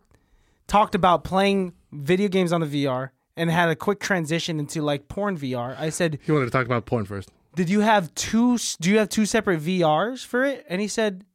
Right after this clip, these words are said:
Speaker 1: "Yeah, I have two separate V Rs." And I was like, "Okay, at least you're, like, clean about it." And then, like, talking about it a bit more as the weeks went by, I was just like, Yo, man, "It's the same V R, ain't it?" He's just like, "Yeah."
Speaker 2: Well, what difference would it make?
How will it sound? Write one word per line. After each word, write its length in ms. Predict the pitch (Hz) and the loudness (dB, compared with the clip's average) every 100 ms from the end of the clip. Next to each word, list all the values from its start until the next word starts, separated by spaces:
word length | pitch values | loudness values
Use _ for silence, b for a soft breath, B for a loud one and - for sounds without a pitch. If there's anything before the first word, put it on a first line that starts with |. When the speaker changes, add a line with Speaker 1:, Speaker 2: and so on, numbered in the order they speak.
| _ _ | _ _
Speaker 1:
"Yeah, 360 | 349 392 147 110 147 | -4 -2 -2 -6 -10
I 120 | 170 | -8
have 80 | 160 | -8
two 120 | 165 | -8
separate 280 | 160 147 123 | -8 -8 -8
V 180 | 127 117 | -10 -10
Rs." 300 | 107 131 - | -14 -20 -16
And 100 | 175 | -12
I 20 | |
was 80 | 185 | -6
like, 140 | 196 | -6
"Okay, 480 | 247 339 330 240 269 B B B - | -2 -2 0 -2 -2 B B B -2
at 100 | 285 | 2
least 200 | 302 254 | 2 2
you're, 140 | 208 | 2
like, 200 | 185 170 _ _ | 2 0 _ _
clean 240 | - 185 175 | -10 -6 -4
about 280 | 170 170 185 | -2 -2 -2
it." 160 | 185 _ - | -6 _ -8
And 120 | 165 | -4
then, 120 | 160 170 | -4 -2
like, 260 | 165 156 151 151 _ _ | -2 -4 -8 -20 _ _
talking 320 | - 151 151 160 | -4 -2 -2 -2
about 220 | 156 156 | -2 -2
it 20 | |
a 40 | |
bit 140 | 151 147 | -2 -2
more 440 | 143 151 156 156 156 | -2 -4 -4 -6 -8
as 180 | 151 135 | -10 -6
the 80 | |
weeks 240 | 139 143 - | -6 -6 -8
went 240 | 156 156 143 | -8 -8 -4
by, 280 | 151 160 | -2 -2
I 80 | 151 | -4
was 140 | 165 156 | -8 -8
just 160 | 156 | -8
like, 180 | 160 147 _ b b b | -6 -8 _ b b b
Yo, 200 | 151 160 | 0 2
man, 340 | 143 135 135 - _ _ _ _ - | 0 -4 -8 -14 _ _ _ _ -14
"It's 120 | 165 | -10
the 80 | 165 | -8
same 280 | 143 147 139 | -4 -4 -4
V 160 | 135 135 | -4 -4
R, 200 | 117 120 | -6 -6
ain't 160 | 131 | -8
it?" 160 | 147 147 _ | -8 -12 _
He's 160 | 139 | -16
just 180 | 131 123 | -14 -10
like, 160 | 127 120 b b b b b b | -12 -12 b b b b b b
"Yeah." 720 | 92 101 104 107 104 104 104 175 | -14 -10 -8 -8 -8 -10 -4 -2
Speaker 2:
Well, 100 | 180 | 2
what 160 | 202 | 2
difference 320 | 247 254 254 | 0 0 0
would 120 | 143 117 | 0 0
it 60 | |
make? 200 | 104 95 | -2 -6